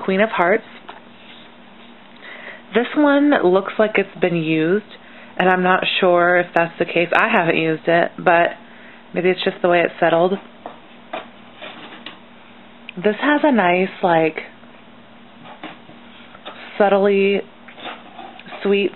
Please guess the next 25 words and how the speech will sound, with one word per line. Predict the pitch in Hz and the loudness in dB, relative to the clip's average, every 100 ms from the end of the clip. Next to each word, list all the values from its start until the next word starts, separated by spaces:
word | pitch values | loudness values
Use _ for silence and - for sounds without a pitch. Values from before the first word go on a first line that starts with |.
| - | 0
scent. | 185 170 196 - | 2 2 2 0
It | 202 | 0
kind | - 240 269 | 2 2 4
of, | 277 240 | 2 2
it's | 208 - | 0 0
very | 247 | 2
mature | 254 220 - 185 175 - | 2 0 2 2 0 -2
smelling, | 170 160 165 165 - 160 | 0 2 0 -2 -6 -2
but | 190 185 | -2 0
still | - 180 175 | 0 0 -2
sweet, | - 170 160 - | -2 0 2 2
and | 180 | 2
I'm | 185 220 | 2 2
not | 254 202 | 0 2
sure | 196 | 0
if | 180 | 0
it's | 185 - | -2 -2
gonna | 185 165 - | -2 0 -2
show | 160 | -2
up, | - 165 190 - - - - - - | 0 0 0 -4 -20 -20 -20 -20 -20
but | - - | -14 0
there | 196 190 190 | 2 4 2
are | - 175 170 - - | 2 0 -2 -4 -2
some | 160 160 156 156 156 - - - - - - - - - - - - | -2 -2 -4 -8 -12 -16 -20 -20 -20 -20 -20 -20 -20 -20 -20 -16 -8
glitters. | 165 180 180 180 180 | 0 2 4 4 2